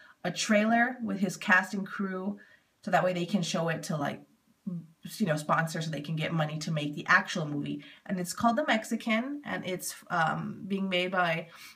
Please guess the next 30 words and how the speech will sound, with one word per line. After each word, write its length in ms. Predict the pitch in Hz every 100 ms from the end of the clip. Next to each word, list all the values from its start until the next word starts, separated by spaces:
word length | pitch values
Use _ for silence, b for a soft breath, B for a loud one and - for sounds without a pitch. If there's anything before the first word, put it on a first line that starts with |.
| -
an 120 | 190
old 160 | 196 208
friend 180 | 220
from 140 | 220 208
high 140 | 190
school, 580 | 196 208 202 208 220 - b b -
Wes 400 | 180 180 180 -
Cheers, 600 | - 214 180 185 220 -
who 240 | - 190
is 200 | - 185 -
on 200 | 196 220
my 140 | 285 302
featured – 680 | - 247 285 277 254 226 - b b -
channel 440 | - 208 214 240
list. 240 | 254 247
If 160 | 233 214
you 80 | 202
go 160 | 185
through 160 | 180 214
my 80 | 196
channel 340 | 202 185 185
and 80 | 185
you 80 | 180
see 140 | 202
the 80 | 180
featured 340 | 180 180 165
channels 380 | - - 165 170
that 120 | 170
I 80 | 165
have, 460 | 160 170 170 180